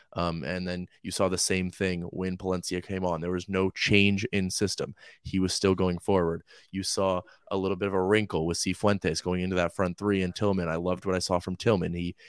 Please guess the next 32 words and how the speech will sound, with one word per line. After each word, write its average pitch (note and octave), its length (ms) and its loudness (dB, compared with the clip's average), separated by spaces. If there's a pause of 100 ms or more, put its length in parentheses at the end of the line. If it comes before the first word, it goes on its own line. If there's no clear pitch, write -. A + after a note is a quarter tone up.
he G2+ 100 0
finally G2 460 2
seems G2 280 -4
he's G2 200 -6
settling F#2+ 400 2
in, A2+ 180 4
because F#2+ 340 -2 (400)
at F#2 140 -4
first G#2 340 0
he G2+ 140 0
was, F#2+ 260 0
you F2 60 -8
know, F#2 100 -2
a F#2 60 -2
little F#2+ 140 -2
bit F#2+ 100 -2
more F#2+ 200 -2
timid, G#2+ 500 0 (180)
playing, F#2+ 400 -2 (180)
uh, E2+ 80 -2
sideways G2+ 560 4
or F#2 100 0
backwards F#2 580 2
and, E2 100 -2
and F2 220 -4
playing F#2+ 220 -4
safe, - 440 2
but - 100 -4
now F#2 200 0
he's F#2 260 -4 (180)
dribbling F#2 360 0
forward, G2 600 2